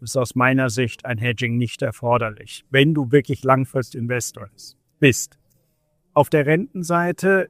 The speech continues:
ähm, wird die Frage meist, äh, anders gestellt. Die Frage wird meist gestellt, in den U S A kriege ich vier Prozent Zinsen, hier kriege ich zwei Prozent Zinsen. Und man muss sich natürlich mal vergegenwärtigen,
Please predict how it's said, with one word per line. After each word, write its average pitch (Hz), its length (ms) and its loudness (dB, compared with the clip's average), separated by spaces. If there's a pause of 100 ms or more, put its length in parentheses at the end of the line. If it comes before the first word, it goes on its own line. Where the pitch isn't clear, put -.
(120)
ähm, 147 500 -2 (340)
wird - 380 -4
die 143 120 -12
Frage 143 360 0
meist, 139 560 -2
äh, 135 460 2 (800)
anders 156 400 2
gestellt. 117 400 -6
Die 113 80 -10
Frage 147 320 2
wird 147 160 0
meist 139 280 2
gestellt, 147 440 0
in 139 100 -2
den 135 100 2
U 131 100 0
S 127 180 -2
A 143 240 -2
kriege 135 320 -4
ich - 180 -10
vier 156 200 0
Prozent 151 440 -2
Zinsen, 160 380 -2
hier 139 160 0
kriege 135 180 -4
ich - 120 -8
zwei 139 240 -2
Prozent 151 440 -2
Zinsen. 156 440 -2 (480)
Und 139 260 2
man 143 140 2
muss 143 140 2
sich 147 140 -4
natürlich 139 280 -4
mal 135 340 -2
vergegenwärtigen, 139 960 -4